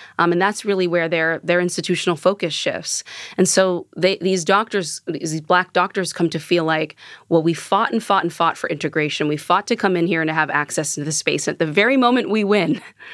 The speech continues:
now they want our people to end up somewhere else. And so there's that, that anger at what could have been. And I think there's that outrage at what we all, I think, around this country can see we've been left with,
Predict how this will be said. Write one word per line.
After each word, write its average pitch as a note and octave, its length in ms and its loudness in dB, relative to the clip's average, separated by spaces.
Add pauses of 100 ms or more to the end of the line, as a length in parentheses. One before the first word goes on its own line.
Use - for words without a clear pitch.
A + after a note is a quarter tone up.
(920)
now F#3 300 6
they G3 100 2
want F3+ 180 2
our E3+ 80 2
people D#3 380 -2 (220)
to - 140 2
end D#3 120 2
up D3 120 -2
somewhere D3+ 320 0
else. D#2+ 500 -4 (100)
And D#3+ 380 0
so F3 160 2
there's E3 300 -2
that, D3+ 340 -2 (260)
that D#3 280 -2
anger F#3+ 560 2
at - 160 -4
what D#3 240 -4
could E3+ 160 2
have F3 220 -2
been. G3 360 0 (360)
And E3 100 2
I D#3 60 -2
think D#3 160 -2
there's D#3 160 0
that D#3+ 240 0
outrage D#3+ 640 -2
at D3+ 120 -2
what E3 200 0
we D#3 380 0 (320)
all, G3 320 4
I D#3+ 100 0
think, D#3+ 220 -4
around D#3+ 220 2
this D#3 100 -4
country D#3+ 340 -2
can D#3 180 -2
see A#3+ 560 0 (200)
we've E3+ 200 2
been D3+ 200 2
left F3+ 260 0
with, - 280 -8